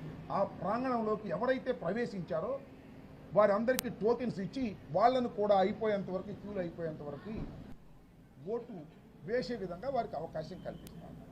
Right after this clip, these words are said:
ఆరు గంటలకి పోలింగ్ టైమ్ అయిపోయిన తర్వాత, కొన్ని చోట్ల పోలింగ్ ముగిసి ఉండదు, కొన్ని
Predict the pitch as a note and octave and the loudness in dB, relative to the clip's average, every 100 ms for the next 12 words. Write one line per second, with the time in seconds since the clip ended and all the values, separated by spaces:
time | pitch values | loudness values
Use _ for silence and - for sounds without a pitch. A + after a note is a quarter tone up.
0 | - - - - - - - - - - | -16 -16 -16 -16 -16 -18 -18 -20 -20 -10
1 | C3+ A3 C4 A#3 A#3+ C#4+ C4+ C4 A#3+ A#3 | 0 2 2 0 0 0 0 -2 -4 -6
2 | - - - - - - - - - - | -10 -20 -20 -20 -20 -18 -18 -18 -20 -20
3 | - - - - - - G#3+ C4+ C4+ F#3 | -20 -20 -20 -20 -18 0 2 4 2 -6
4 | - - - - - - - - - - | -12 -20 -20 -20 -20 -20 -20 -20 -20 -8
5 | - C#4+ D#4 C4 F#3 F#3 D3 B2+ A2+ - | -2 0 2 0 -2 -6 -6 -10 -10 -12
6 | - - - - F#3+ G3+ G3 G#3+ G#3 - | -20 -20 -20 -12 -8 -8 -8 -10 -8 -4
7 | G3+ G#3+ F3 E3+ A3 A#3 G3 D#3+ - - | -4 -4 -6 -6 -6 -4 -4 -6 -8 -14
8 | - - - - - - - G#3+ A3 | -20 -20 -20 -20 -20 -20 -4 -2 -2